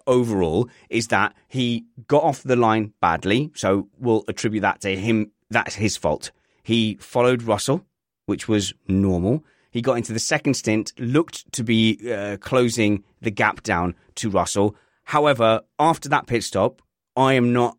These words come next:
blaming Bottas for anything else, Matt. None of that, none of the being overtaken by Russell, none of the not being able to overtake Stroll, none of that was his fault. The rest of the field was on good tyres.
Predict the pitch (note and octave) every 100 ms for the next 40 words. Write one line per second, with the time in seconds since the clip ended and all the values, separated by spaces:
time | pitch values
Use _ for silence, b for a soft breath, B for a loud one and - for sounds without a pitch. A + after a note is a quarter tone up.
0 | _ _ _ _ _ - B2+ B2 B2 A#2+
1 | A2 G#2 G2+ F#2+ - - _ D3+ C#3+ C3
2 | A#2 F2+ - D#2 - _ _ _ _ -
3 | C#3 D#3 F3 F#3 F3+ B2+ G#2+ A2 - C#3
4 | E3 D#3+ C3 B2 C3+ C3 A#2+ A2+ A2+ G#2+
5 | G2+ C#3 E3 E3 C#3 B B C3 B2+ G#2+
6 | A2 B2 B2+ B2 A#2 A2 G#2 - G#2+ F#2+
7 | E2+ - C#3+ B2+ b b _ _ - D#3
8 | F3 G3+ D3+ A#2 B2 B2 - F2 D#2+ G2
9 | A#2+ D3 C#3+ B2+ A#2+ G2+ G2 G2 - D#3
10 | D3 C3 B2+ A#2+